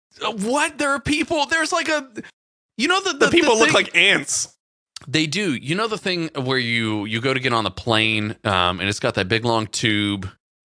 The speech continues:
Speaker 1: Um, what is that called?
Speaker 2: The plane tube? I don't
Speaker 1: The
Speaker 2: know what
Speaker 1: plane,
Speaker 2: you're
Speaker 1: the
Speaker 2: saying.
Speaker 1: pl-, the plane tube. The thing, <laughs> the thing you, you walk through to get on or get off of a plane.
Speaker 2: Sure, I think,
Speaker 1: Um,
Speaker 2: I think you've described it enough.
Speaker 1: Yeah, so it's like one of those.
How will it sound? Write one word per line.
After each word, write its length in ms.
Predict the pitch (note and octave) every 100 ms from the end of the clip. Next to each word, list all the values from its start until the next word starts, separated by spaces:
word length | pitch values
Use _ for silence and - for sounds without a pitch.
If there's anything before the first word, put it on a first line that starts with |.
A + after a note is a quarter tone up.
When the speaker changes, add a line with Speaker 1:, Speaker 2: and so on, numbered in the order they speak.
| -
Speaker 1:
Um, 480 | G2 D#2 D#2 D2 D2+ _ _ _ -
what 220 | C#3 G3
is 100 | A#3
that 160 | G#3+ F3
called? 480 | - F#3 G2+ D2+ - -
Speaker 2:
The 160 | B2+ A2+
plane 340 | - C#3 D3+
tube? 320 | D#3+ F#3+ F#3+ -
I 80 | C#3
don't 100 | C3+
Speaker 1:
The 60 |
Speaker 2:
know 20 |
what 60 | C3+
Speaker 1:
plane, 120 | D#3+
Speaker 2:
you're 60 | A#2
Speaker 1:
the 60 |
Speaker 2:
saying. 260 | C#3 B2+ B2
Speaker 1:
pl-, 80 | C#3+
the 120 | E3+ -
plane 280 | B3+ A#3+ A3
tube. 240 | - A2+
The 100 | G2
thing, 220 | - A#3+ G3+ -
<laughs> 100 | -
the 140 | E3
thing 260 | D#3 G#3+ G#3
you, 260 | F#3 E3+ D#3+
you 140 | D#3
walk 280 | D#3+ D3+ D3
through 240 | - C3 A2
to 120 | B2+
get 160 | C3
on 240 | B2 B2 A#2+ - -
or 160 | A#2+
get 200 | G#2+ A2+
off 220 | G#2+ G#2 G2+
of 120 | F2+
a 60 |
plane. 480 | E2+ - F2 D2 E2 _ _ -
Speaker 2:
Sure, 260 | - B3+ G3
I 180 | E3 F2+
think, 140 | E3+
Speaker 1:
Um, 60 | E3
Speaker 2:
I 20 |
think 160 | - E3
you've 140 | D3+
described 380 | D3 - C#3+ B2+
it 100 | A#2
enough. 340 | A#2 A#2 - _ _ -
Speaker 1:
Yeah, 340 | D#3 D#3 E2 F2
so 320 | - D#3+ A2+
it's 400 | E2 D3+ F3+ D#3+
like 180 | B3 F3+
one 260 | E3 F#3 F#3+
of 140 | F3
those. 680 | F3 D#3+ G#2 F#2+ G2+ - -